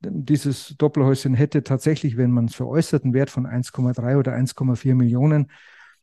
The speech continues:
dann heißt doch das tatsächlich, dass da keine Rendite kommt, dann liegst du irgendwo bei eins, eins Komma fünf Prozent, äh, äh, Rendite,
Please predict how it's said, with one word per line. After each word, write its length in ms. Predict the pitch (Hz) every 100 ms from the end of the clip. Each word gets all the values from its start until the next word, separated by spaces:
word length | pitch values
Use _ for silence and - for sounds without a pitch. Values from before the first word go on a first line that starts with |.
| -
dann 160 | 127
heißt 220 | 123 147 156
doch 80 | 131
das 200 | 139 -
tatsächlich, 480 | 139 - 147 147
dass 200 | - 135
da 100 | -
keine 480 | 123 - 123 160 160
Rendite 400 | 143 127 147 143
kommt, 300 | - 139 131
dann 120 | 127
liegst 280 | 123 131 -
du 40 | 139
irgendwo 360 | 143 139 139
bei 140 | 135 131
eins, 240 | 143 147
eins 220 | - 139
Komma 220 | - 135
fünf 300 | 127 147 139
Prozent, 440 | - 127 - 135 127 _ _ - - _ _
äh, 60 | -
äh, 60 |
Rendite, 1200 | 127 135 - 135 143 127 135 120 160 175 180 175